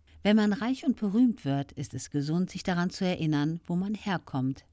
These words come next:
begründet Freeman die Entscheidung. Auf der People with Money Liste über die zehn bestbezahltesten Schauspieler zweitausendeinundzwanzig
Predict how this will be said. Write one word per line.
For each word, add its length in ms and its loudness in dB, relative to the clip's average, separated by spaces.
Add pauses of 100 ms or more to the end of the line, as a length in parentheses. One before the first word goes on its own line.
(120)
begründet 460 -2
Freeman 460 0
die 120 -8
Entscheidung. 640 -6 (560)
Auf 160 -2
der 140 0
People 400 2
with 240 0
Money 320 6
Liste 560 -2 (320)
über 140 2
die 140 -2
zehn 300 4
bestbezahltesten 880 -2
Schauspieler 760 -4 (240)
zweitausendeinundzwanzig 1400 -2